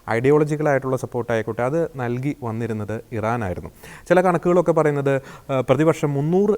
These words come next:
മില്യൺ ഡോളറിൻ്റെ സഹായമാണ് അത് എല്ലാ തരത്തിലും ഈ ഇസ്രായേലിനെതിരെ പോരാട്ടം നടത്തുവാൻ വേണ്ടിയിട്ട് ഹമാസ് ഭീകരർക്ക് ഇറാൻ കൊടുത്തിരുന്നത്. അപ്പോൾ ഇറാൻ ഇപ്പോൾ വീക്കായിരിക്കുന്നു.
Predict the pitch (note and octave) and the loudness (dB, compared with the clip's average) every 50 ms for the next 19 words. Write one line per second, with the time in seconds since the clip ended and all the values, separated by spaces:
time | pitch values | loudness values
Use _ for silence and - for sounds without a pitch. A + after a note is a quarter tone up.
0 | - D#3 C#3 C#3 C#3+ D3 D#3+ F3 G3+ F#3 D#3 - C3 B2 B2 B2 B2+ B2+ B2+ C3 | -2 -4 -4 -2 0 0 2 2 2 2 2 0 0 0 2 2 2 0 0 -2
1 | C3+ C3 C3 A#2+ - - - A2+ G#2 A2+ A#2+ B2 A#2+ A#2+ G#2 F#2 F2+ F2+ - G2+ | -2 -2 -2 -2 -4 -4 -6 -2 -2 0 0 0 0 -2 -4 -4 -6 -6 -6 -6
2 | G2+ A2 A#2 A2+ - - - - - B2+ C#3+ E3 D#3+ E3 C#3 B2 - F#2+ F#2+ F2+ | -4 -4 -4 -6 -8 -14 -14 -8 0 2 4 4 4 4 2 0 -2 -4 -6 -8
3 | - - - G#2+ F#2+ - B2 A#2 A2+ A2 G#2 G2+ G2 - A#2 B2+ A#2+ - - B2+ | -10 -14 -20 -14 -8 -4 -2 0 0 0 -2 -4 -6 -8 -8 -8 -8 -4 -2 0
4 | B2 B2+ C3 C3 C3 A#2+ A#2 A#2+ A#2+ A#2 - - - A#2+ A#2+ A2+ A2+ A#2 - B2 | 0 0 0 -2 -4 -4 -4 -4 -4 -6 -8 -8 -6 -2 0 0 0 0 0 -2
5 | B2 A#2 A2 G#2 - A#2 A#2 A2+ A2+ A2 A2 G#2+ A2+ B2+ B2 A2+ A#2+ G#2+ A2+ A#2+ | -4 -4 -6 -4 -4 -4 -2 -2 -2 -4 -6 -6 -6 -8 -8 -6 -6 -4 -4 -4
6 | B2 - - A#2+ A2+ A2+ A2+ G#2+ G#2 - C#3+ - - C#3+ C3 C#3+ D#3 D#3+ D#3+ D3+ | -6 -6 -6 -6 -4 -2 -4 -4 -4 -6 -8 -6 -6 -4 -4 -4 -2 0 0 0
7 | C3+ - A#2 G#2 F#2 F2 F2 - - - - - F3 - A3 A#3 A#3 - - - | 2 2 0 0 -2 -2 -6 -10 -14 -10 -4 -2 2 4 4 4 4 0 -2 0
8 | F#3+ F#3 G3 G3+ A3+ A3 F#3+ - F#3 F3 F3 - - C3 B2+ A2+ - B2 A2 G2 | 2 4 6 6 6 4 4 4 2 2 2 2 0 -2 -2 2 2 2 2 2
9 | F2+ - F#2+ F2+ F2+ - | 0 -2 -4 -6 -6 -10